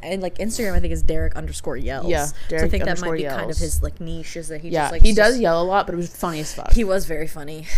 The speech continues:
Speaker 1: He was very funny. And then Bert was really fun. Like, it was a really,
Speaker 2: Oh my
Speaker 1: genuinely a
Speaker 2: God.
Speaker 1: great show.
Speaker 2: Bert, beautiful, as always. Comes
Speaker 1: It was
Speaker 2: out,
Speaker 1: genuinely a really
Speaker 2: chugs
Speaker 1: funny
Speaker 2: a beer,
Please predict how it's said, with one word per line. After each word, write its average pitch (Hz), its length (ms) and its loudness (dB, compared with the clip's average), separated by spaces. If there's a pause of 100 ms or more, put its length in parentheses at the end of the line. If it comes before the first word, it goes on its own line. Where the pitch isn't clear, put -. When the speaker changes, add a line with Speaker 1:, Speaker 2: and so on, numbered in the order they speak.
(140)
Speaker 1:
He 208 120 -4
was 170 120 -6
very 160 180 -4
funny. 160 300 -8
And 196 140 -8
then 196 100 -4
Bert 196 220 -4
was 214 120 -8
really 220 200 -6
fun. 214 180 -12
Like, 220 100 -6
it 285 60 -2
was 359 120 -6
a 320 40 -6
really, 185 280 -4
Speaker 2:
Oh 190 40 -6
my 170 40 -6
Speaker 1:
genuinely 202 420 -4
a 208 60 -2
Speaker 2:
God. 180 180 -2
Speaker 1:
great 165 240 -4
show. 151 420 -8 (220)
Speaker 2:
Bert, 202 400 -2 (160)
beautiful, 185 480 -2
as 170 140 -4
always. 147 560 -2 (140)
Comes - 160 0
Speaker 1:
It 185 60 -4
was 175 80 0
Speaker 2:
out, 165 160 4
Speaker 1:
genuinely 196 380 -2
a 185 80 -6
really 170 180 -6
Speaker 2:
chugs 175 200 0
Speaker 1:
funny 180 160 -2
Speaker 2:
a 208 100 0
beer, 202 480 0